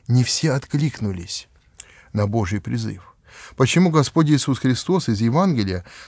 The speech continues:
дорогие друзья, кто внимательно читает регулярно Священное Писание, вы знаете, что у всех четырех евангелистов, э, у Матфея более кратко, а у святого евангелиста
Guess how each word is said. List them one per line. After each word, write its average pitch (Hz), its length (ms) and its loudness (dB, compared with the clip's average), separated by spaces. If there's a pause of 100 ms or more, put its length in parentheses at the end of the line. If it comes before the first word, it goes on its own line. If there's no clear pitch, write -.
дорогие 117 280 0
друзья, 110 320 0
кто 120 320 2 (720)
внимательно 113 580 2
читает 139 420 0
регулярно 110 500 -2
Священное 104 400 -6
Писание, 139 380 -2
вы 131 120 -4
знаете, 113 480 -2
что 92 340 -8 (460)
у 104 340 -6 (280)
всех - 380 -2
четырех 113 460 0
евангелистов, 120 880 -2 (400)
э, 101 320 -6 (640)
у 107 440 -4 (160)
Матфея 101 680 -2 (140)
более 135 460 0
кратко, 131 460 0
а - 20 -2
у 101 180 -4
святого 104 340 -6
евангелиста 104 800 -2